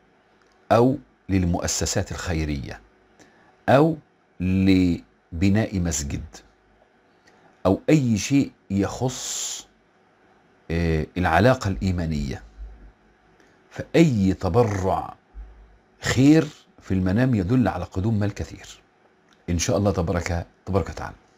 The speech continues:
رؤية العثور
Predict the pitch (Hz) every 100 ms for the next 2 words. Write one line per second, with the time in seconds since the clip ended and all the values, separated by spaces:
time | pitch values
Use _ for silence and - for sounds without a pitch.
0 | _ _ _ _ _ _ - - - -
1 | - _ _ _ - 143 214 180 - -
2 | - _ _ _ _ 101 104 117 190 202
3 | 156